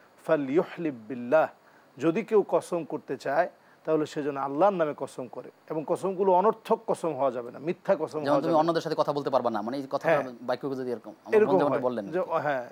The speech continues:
Speaker 1: যেমন অনর্থক কসম, যে অমুকের সাথে তুমি, আমি কসম করে বললাম, "তুমি অমুকের সাথে কথা বলতে পারবে না", অথচ একজন মুসলমান আরেকজন মুসলমানের সাথে কথা বলতেই হবে। এই ক্ষেত্রে যদি উনি কসম ভঙ্গ করে, এটার জন্য কোনো কাফফারা ওনাকে দিতে হবে না, এবং কোনো কাফফারার প্রয়োজন তো নাই, বরং তিনি কথা বলবেন,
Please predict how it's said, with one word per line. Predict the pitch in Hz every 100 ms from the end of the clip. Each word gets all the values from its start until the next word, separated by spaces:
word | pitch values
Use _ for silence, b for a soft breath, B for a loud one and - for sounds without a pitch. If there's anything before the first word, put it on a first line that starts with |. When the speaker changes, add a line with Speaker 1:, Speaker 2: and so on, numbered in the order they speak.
| 156
Speaker 1:
যেমন | 202 202
অনর্থক | 185 196 196 175 -
কসম, | 151 135
যে | 143
অমুকের | 185 196 165
সাথে | 165 160
তুমি, | 175 165 151 -
আমি | 156 160
কসম | - 170 196
করে | 175 185
বললাম, | 175 170 196 240 b b b
"তুমি | - 190
অমুকের | 185 170
সাথে | 170 156 151
কথা | 151 147
বলতে | 143 131
পারবে | 131 117
না", | 110 - _
অথচ | 170 165 208
একজন | 175 151 170
মুসলমান | 165 156 - 190 220
আরেকজন | 170 151
মুসলমানের | 160 147 160 139
সাথে | 139
কথা | - 151
বলতেই | 143 180 151 151
হবে। | 120 117 - b b -
এই | 202
ক্ষেত্রে | 226 180 214
যদি | 190
উনি | 190 165
কসম | 170 - 147 127
ভঙ্গ | 156 170
করে, | 180 196 220 - B B -
এটার | 165 151
জন্য | 165 156
কোনো | 160
কাফফারা | 147 147 - 165 160
ওনাকে | 143 139 135
দিতে | 156 196
হবে | 175 180
না, | 208 254 B B
এবং | 208 233 185
কোনো | 185
কাফফারার | 165 156 - 180 175
প্রয়োজন | - 175 165 156 139
তো | 147
নাই, | 170 233 180
বরং | 135 160 165
তিনি | 160 147
কথা | - 147 147
বলবেন, | 127 160 190 247